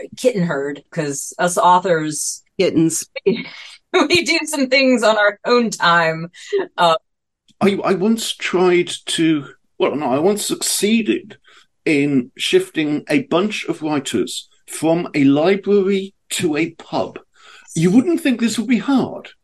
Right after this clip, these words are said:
Speaker 3: but herding a dozen writers from library to pub, I, I, I, I had to go back and forth <laughs> so many times. It was ridiculous.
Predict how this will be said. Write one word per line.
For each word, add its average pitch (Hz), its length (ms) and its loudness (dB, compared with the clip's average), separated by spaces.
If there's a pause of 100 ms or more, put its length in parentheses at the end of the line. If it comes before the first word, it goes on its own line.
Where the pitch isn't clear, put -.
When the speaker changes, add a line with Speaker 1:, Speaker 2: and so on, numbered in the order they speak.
Speaker 3:
but - 280 2
herding 240 720 2 (500)
a 185 60 2
dozen 190 460 0
writers 196 520 0
from 123 240 2
library 175 480 0
to - 140 -14
pub, 175 340 -2 (400)
I, 208 140 6
I, 226 200 0 (180)
I, 196 300 0
I 208 40 0
had 214 200 0
to - 40 -4
go 233 160 2
back - 320 0
and 226 160 2
forth 233 380 0
<laughs> - 0 -
so - 320 -4
many 190 480 2
times. 165 400 -6
It 180 80 -2
was 269 120 -6
ridiculous. - 1040 -2